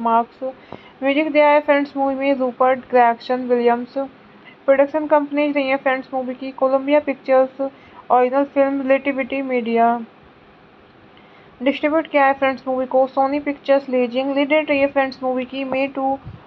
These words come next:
टू थाउजेंड एट। रनिंग टाइम रहा फ्रेंड्स मूवी का वन हंड्रेड वन मिनट्स। कंट्री यूनाइटेड स्टेट्स। लैंग्वेज रही है फ्रेंड्स मूवी की इंग्लिश। Maid of Honor is a two thousand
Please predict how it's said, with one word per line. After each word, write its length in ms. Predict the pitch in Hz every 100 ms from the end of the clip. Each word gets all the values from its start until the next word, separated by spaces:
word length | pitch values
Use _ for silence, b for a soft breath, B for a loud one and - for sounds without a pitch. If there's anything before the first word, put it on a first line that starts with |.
| -
टू 140 | 285 294
थाउजेंड 420 | 277 262 269 269
एट। 360 | 240 254 262
रनिंग 340 | 262 269 302 302
टाइम 240 | 262 247
रहा 180 | 247 247
फ्रेंड्स 360 | 254 247 247 254
मूवी 200 | 247 254
का 140 | 269
वन 220 | 269 294 294
हंड्रेड 400 | 285 269 269 240
वन 160 | 254 269
मिनट्स। 460 | 269 269 269 - 277 B B B B
कंट्री 460 | 277 277 262 262 277
यूनाइटेड 420 | 262 262 285 269
स्टेट्स। 440 | 277 277 269 277 -
लैंग्वेज 340 | 285 285 320
रही 160 | 311 285
है 60 | 285
फ्रेंड्स 380 | 277 277 -
मूवी 240 | 269 254 254
की 180 | 254 262
इंग्लिश। 640 | 269 254 247 240 240 247 - B B B B
Maid 260 | 262 277 294
of 260 | 320 320 - -
Honor 500 | 247 240 262 277 269 -
is 160 | 254
a 140 | 262 285
two 140 | 294
thousand 440 | 285 294 269 277